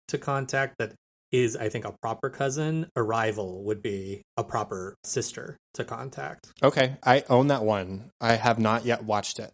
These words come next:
Speaker 1: Ugh.
Speaker 2: I've got a long list of movies that I own but haven't watched,
Speaker 1: Ugh.
Speaker 2: <laughs> so I'll have to get around to that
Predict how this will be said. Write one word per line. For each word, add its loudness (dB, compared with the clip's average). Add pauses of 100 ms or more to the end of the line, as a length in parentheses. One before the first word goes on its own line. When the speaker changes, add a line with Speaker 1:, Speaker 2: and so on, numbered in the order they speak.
Speaker 1:
Ugh. -6
Speaker 2:
I've -2
got 2
a -2
long 2
list 2
of 2
movies 2
that 4
I 4
own 4
but 4
haven't 0
watched, 0
Speaker 1:
Ugh. 2
Speaker 2:
<laughs> -2
so -4
I'll -4
have -2
to -2
get 0
around 6
to 2
that 2